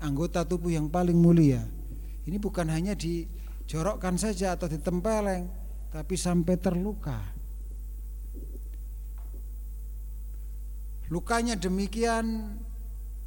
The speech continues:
eh, hebatnya sampai digambarkan, luka beliau demikian hebatnya sampai digambarkan, wa kusirat rubaiyatuhu.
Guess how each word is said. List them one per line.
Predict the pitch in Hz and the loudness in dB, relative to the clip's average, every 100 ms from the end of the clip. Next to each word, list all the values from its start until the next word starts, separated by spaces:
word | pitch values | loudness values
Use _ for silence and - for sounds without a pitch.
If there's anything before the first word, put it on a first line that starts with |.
| - - | -8 -4
eh, | 160 170 185 202 - - - - - - - - - - | -2 -2 -4 -6 -8 -8 -6 -6 -6 -8 -8 -8 -6 6
hebatnya | 170 156 226 214 190 170 | 8 12 10 10 6 6
sampai | 175 208 208 | 6 6 8
digambarkan, | 185 151 180 185 226 208 202 190 - - - | 6 8 10 10 8 6 4 4 -2 -8 -4
luka | 175 196 | 0 2
beliau | 170 180 214 208 | 4 6 8 8
demikian | 180 190 196 | 8 8 8
hebatnya | 180 185 240 220 208 | 6 6 2 2 2
sampai | 202 190 180 | 2 2 2
digambarkan, | 185 190 202 220 202 185 - - - | 2 2 0 0 -2 -2 -4 -8 2
wa | 185 185 | 4 4
kusirat | 262 247 - 202 233 262 - - - - - - - - - - - - - - - - - - - - - - - - - - - - - - | 8 8 8 10 10 8 4 -8 -8 -8 -8 -6 -6 -8 -6 -6 -6 -6 -6 -6 -6 -6 -6 -8 -8 -6 -6 -6 -6 -6 -6 -6 -6 -8 -8 4
rubaiyatuhu. | 185 175 185 185 202 180 196 190 170 139 117 | 6 12 12 12 10 12 10 10 8 6 4